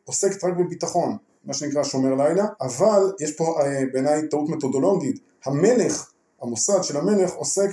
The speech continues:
בביטחון ויחסי חוץ וטיפול בפושעים. לעומת זאת, הציבור ונבחריו, טובי העיר, כלומר, החלק הדמוקרטי במשטר,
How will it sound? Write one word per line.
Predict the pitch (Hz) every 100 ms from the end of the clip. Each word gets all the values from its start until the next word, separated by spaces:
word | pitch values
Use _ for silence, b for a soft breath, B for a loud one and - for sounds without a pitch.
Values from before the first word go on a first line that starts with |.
| 127
בביטחון | 151 156 143 135 - 185 160
ויחסי | 143 143 - 160
חוץ | - 208 202 135
וטיפול | 156 170 170 - _ _ 131 131 131 131 127 - - 135 160 156
בפושעים. | 143 135 156 135 - b b b
לעומת | 113 135 165 202
זאת, | 170 147 - - -
הציבור | 135 - 143 107 247 196 - - _ _ _ 107
ונבחריו, | 160 165 - 123 131 - 143 165 220 156 - - _ _
טובי | - 113 156
העיר, | 156 165 233 208 202 202 _ _ _
כלומר, | 127 135 165 - - _
החלק | - 175 170
הדמוקרטי | 151 143 147 - 156 214 220
במשטר, | 180 139 131 - 147